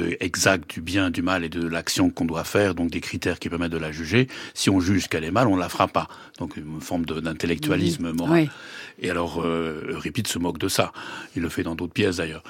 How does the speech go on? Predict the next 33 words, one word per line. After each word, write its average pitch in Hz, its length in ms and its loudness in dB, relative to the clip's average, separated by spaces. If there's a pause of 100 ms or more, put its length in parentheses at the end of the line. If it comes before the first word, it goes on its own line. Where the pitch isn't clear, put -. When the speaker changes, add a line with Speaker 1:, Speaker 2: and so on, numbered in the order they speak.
(260)
Speaker 1:
Il 90 100 -2
dit, 113 220 8
mais 90 140 4
Médée, 98 480 8
Médée 85 280 6
se - 140 0
moque 95 240 0
de 92 100 -2
Socrate 101 460 -2
en 85 60 -4
disant, « 85 240 -2
Je 117 100 6
sais 127 160 10
très - 180 6
bien 110 240 6
que 87 80 2
c'est - 160 2
mal. » 98 280 6
Alors 85 260 2
là, 110 60 6
c'est 101 160 0
pas 127 120 8
la 113 120 4
question 113 280 -2
de 101 60 -2
l'avantage 98 480 0
ou 90 120 -4
des 85 180 -4
avantages, 90 400 -2
ça 90 100 -2
c'est - 140 -4
une 82 80 -6
perspective, 85 760 -8